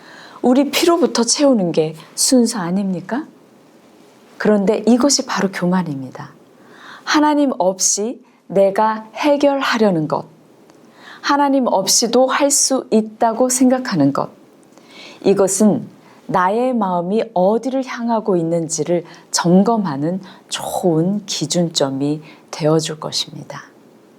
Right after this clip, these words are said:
하나님이 나의 주인이신가?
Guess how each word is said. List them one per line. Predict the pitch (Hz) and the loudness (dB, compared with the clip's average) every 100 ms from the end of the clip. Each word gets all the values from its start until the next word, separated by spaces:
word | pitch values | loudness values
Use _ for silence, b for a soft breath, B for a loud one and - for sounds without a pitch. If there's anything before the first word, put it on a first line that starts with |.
| - _ _ _ _ _ - _ B B B B B | -20 _ _ _ _ _ -20 _ B B B B B
하나님이 | 262 254 254 214 170 202 285 - - _ | 0 2 2 2 2 -2 -4 -10 -20 _
나의 | 165 170 190 196 | 0 2 2 0
주인이신가? | - 180 175 175 147 - 135 147 214 | -2 -2 0 0 0 -2 -2 -4 -6